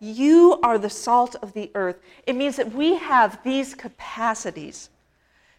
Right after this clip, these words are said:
to bring healing, to bring cleansing, to bring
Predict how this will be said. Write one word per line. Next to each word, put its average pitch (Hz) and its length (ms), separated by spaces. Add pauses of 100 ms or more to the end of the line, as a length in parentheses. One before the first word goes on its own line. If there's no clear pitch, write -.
to - 120
bring 240 460 (360)
healing, 196 540 (540)
to 226 120
bring 240 500 (260)
cleansing, 226 840 (840)
to 247 120
bring 240 680